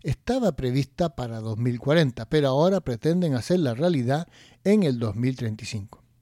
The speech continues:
Es más, el Reino Unido querría ir incluso un paso más allá y no descarta que esta normativa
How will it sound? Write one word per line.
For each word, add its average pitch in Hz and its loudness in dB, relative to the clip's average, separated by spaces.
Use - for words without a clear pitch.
Es 120 -4
más, 139 2
el 120 -2
Reino 151 6
Unido 170 4
querría 143 4
ir 160 6
incluso 151 0
un 131 0
paso 151 0
más 131 0
allá 135 0
y 135 -2
no 208 4
descarta 160 2
que 170 -4
esta 156 0
normativa 135 0